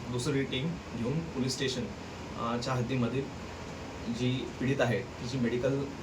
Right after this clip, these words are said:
टेस्ट व इतर, अ, कारवाई करण्यासाठी आम्ही रवाना केली. या कारवाई अंतर्गत आम्ही सर्व कॉल डिटेल्स चेक केले, तसेच सीसीटीव्ही फुटेजेस असतील किंवा इतर आमचे जे काही सोर्सेस आहेत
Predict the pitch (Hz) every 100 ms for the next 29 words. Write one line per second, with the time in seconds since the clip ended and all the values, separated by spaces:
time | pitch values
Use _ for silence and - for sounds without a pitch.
0 | - 131 - 120 127 127 117 147 143 123
1 | - 120 117 120 120 123 120 120 120 -
2 | 135 131 117 101 95 82 71 - - -
3 | - - - - - 131 147 143 143 143
4 | 127 120 113 123 - 127 135 - - -
5 | - 127 131 147 147 - - - - 120
6 | 120 120 - 131 - 120 117 123 120 -
7 | 131 123 135 - - 123 127 120 117 123
8 | 123 120 - 120 - - - - - 123
9 | 113 117 127 120 135 123 123 135 127 120
10 | - 98 -